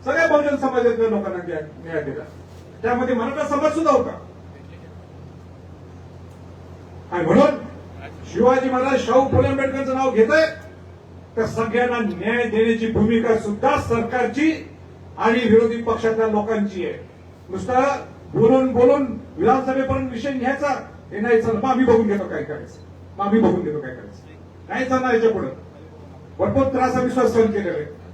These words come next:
आणि म्हणून मनोजनी, मनोज जरांगे पाटलांनी तब्येत सांभाळलं पाहिजे. जे काही तब्येतीचं बोलायचं आहे त्यांच्याबद्दल मी त्यांच्याशी वैयक्तिकत बोललो, मी जाहीरपणाने बोलत नाही इथं.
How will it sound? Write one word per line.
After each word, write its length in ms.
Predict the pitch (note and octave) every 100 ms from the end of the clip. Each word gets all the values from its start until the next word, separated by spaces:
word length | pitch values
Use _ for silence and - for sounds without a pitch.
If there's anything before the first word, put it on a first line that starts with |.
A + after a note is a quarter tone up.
| - - - - - - - - - - - - - - -
आणि 140 | F3
म्हणून 240 | F#3 B3+ C#4 C#4 - - - - - - - - - - - - - - F2 F2 - - - - - - - - - - - - -
मनोजनी, 640 | F3 G#3+ A#3+ A#3+ B3 B3 G#3+
मनोज 340 | F#3 G#3+ A#3
जरांगे 260 | A#3 A#3 A#3+
पाटलांनी 420 | A#3+ A3+ A#3+ B3 - - -
तब्येत 260 | A3 G#3+ A#3+
सांभाळलं 400 | A3+ A#3 B3+ B3
पाहिजे. 220 | A#3+ B3+ B3+ A3 - - - - -
जे 100 | A3+
काही 180 | A#3+ A#3+
तब्येतीचं 480 | A3+ C4 B3+ B3+
बोलायचं 380 | A3+ A#3 B3+ B3+
आहे 80 | C4
त्यांच्याबद्दल 680 | B3+ A3+ A#3+ A#3+ A#3+ C4 C4 - - - - G#3
मी 100 | A3
त्यांच्याशी 340 | A#3 B3+ B3+ A3 - F3 - - -
वैयक्तिकत 600 | C#3+ F#3 G#3 B3 A#3+ A#3+ -
बोललो, 240 | A3+ B3
मी 360 | A#3+ A#3+ A#3 D#3
जाहीरपणाने 560 | F3 A3 A#3 A#3 A#3
बोलत 300 | A3 A3 A#3+
नाही 140 | B3+ B3+
इथं. 160 | C#4